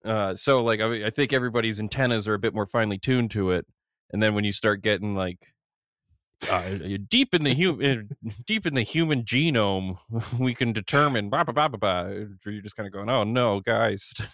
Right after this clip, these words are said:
Speaker 1: <laughs> Talking about
Speaker 2: <laughs>
Speaker 1: skull shapes.
Speaker 2: Don't do that, please.
Speaker 1: <laughs>
Speaker 2: And, I don't know, this segment felt a bit off because I didn't get the devastation part of it, but they talk about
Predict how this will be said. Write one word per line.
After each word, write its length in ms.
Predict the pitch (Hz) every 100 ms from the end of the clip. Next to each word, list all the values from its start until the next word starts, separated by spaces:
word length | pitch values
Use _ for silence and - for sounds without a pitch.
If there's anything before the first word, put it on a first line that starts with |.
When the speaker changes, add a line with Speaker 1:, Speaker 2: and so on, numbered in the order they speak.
| - -
Speaker 1:
<laughs> 440 | _ _ _ _ -
Talking 240 | 135 120
about 180 | 113 113
Speaker 2:
<laughs> 80 | -
Speaker 1:
skull 220 | 143 135
shapes. 580 | - 110 98 98 - - 123
Speaker 2:
Don't 320 | 123 127 107
do 200 | 101 92
that, 360 | 98 110 123 -
please. 420 | 107 123 131 -
Speaker 1:
<laughs> 300 | _ _ -
Speaker 2:
And, 680 | 123 120 117 117 117 117 117 - - - - _ _
I 60 | 127
don't 40 | 107
know, 100 | 98
this 240 | 139 185
segment 1040 | - - - 117 104 104 104 127 135 - - _
felt 560 | _ - - 107 104 -
a 40 | 107
bit 380 | 101 92 - -
off 380 | 104 120 - -
because 560 | - 117 113 110 - - _ _ _
I 120 | - 110
didn't 360 | 117 113 110
get 220 | 117 104
the 160 | - 104
devastation 1120 | 90 104 104 - - 113 120 113 - 113 113 -
part 400 | - 110 113 110 -
of 200 | 110 104
it, 380 | 120 - - -
but 400 | 113 113 113 -
they 360 | 120 117 117 117
talk 360 | 117 131 120
about 320 | 113 110 104